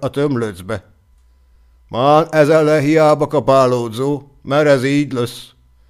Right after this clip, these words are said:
Ez törvényes ítélet.” No, minek utána így elröndöztem az bajt, hozzá láttunk a szent ünnephő.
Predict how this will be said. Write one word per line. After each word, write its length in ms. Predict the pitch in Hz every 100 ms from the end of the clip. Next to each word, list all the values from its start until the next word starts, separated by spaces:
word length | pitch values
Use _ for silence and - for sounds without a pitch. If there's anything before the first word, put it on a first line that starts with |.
| _ _ _
Ez 400 | 143 151 160 156
törvényes 800 | - 147 156 147 151 160 151 160 -
ítélet.” 800 | 156 135 117 104 101 90 - _ _ _ _ - _ _ _ _ _ _ _ _ _ _ _ _ _ _
No, 320 | - 101 95 - _ _ _ _ _ _ _ _ _
minek 360 | - 117 110 101
utána 560 | 139 120 113 104 113 - _
így 340 | - 143 139 113
elröndöztem 880 | 143 143 131 117 113 123 - 113
az 160 | 104 98
bajt, 480 | 90 131 110 131 - _ _ _ _ _ _ _ _ _ -
hozzá 440 | 156 143 110 95
láttunk 640 | 104 147 147 - 151 147
a 80 | 95
szent 420 | 87 123 135 131 -
ünnephő. 840 | 107 101 107 - 113 113 101